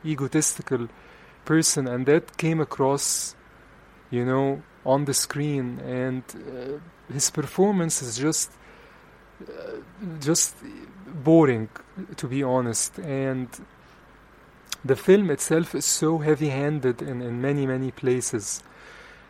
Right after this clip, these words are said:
I think the movie is considered a classic and is so revered more for its political posturing and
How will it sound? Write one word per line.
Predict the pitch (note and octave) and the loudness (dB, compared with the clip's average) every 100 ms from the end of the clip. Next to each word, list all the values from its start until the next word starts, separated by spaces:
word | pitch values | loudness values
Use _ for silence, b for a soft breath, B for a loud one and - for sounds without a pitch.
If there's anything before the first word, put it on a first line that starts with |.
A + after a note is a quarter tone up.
| B - - - - | B -20 -20 -6 6
I | C3+ | 6
think | - F#3+ A#3 | 6 2 4
the | F#3 | 2
movie | E3 G3 E3 E3 | 2 0 0 -2
is | E3 - | -2 -2
considered | - C#3 - G3 A3 G3+ C#3 | 0 -2 0 2 4 2 2
a | C3+ | -4
classic | D3+ D3+ D#3 D#3 C#3+ | 0 0 2 0 -2
and | D3 B2+ B2+ | -2 -4 -4
is | C#3 - | -2 0
so | - F3 F#3 | 0 4 4
revered | F#3 C#3+ A2+ E3 F3+ C#3+ C3 - - - - - - - - - - | 4 2 0 0 4 4 2 -4 -18 -18 -20 -20 -20 -20 -20 -20 -10
more | C3+ C#3+ D#3 G3 G#3+ G3 | -4 0 4 6 6 6
for | F3+ - D3 D3 | 4 0 0 2
its | D#3+ - - - - - - - - | -2 0 0 -2 -6 -20 -20 -14 0
political | C#3+ D3 F#3 F#3+ F#3 D3+ C3 C3+ - | 4 6 6 4 0 2 2 0 -2
posturing | D#3 D#3+ - - C#3 C3+ C3+ C3 | 0 2 0 0 2 4 2 -4
and | C#3+ C3+ C3 C3 B2+ | -6 -4 -2 -2 -4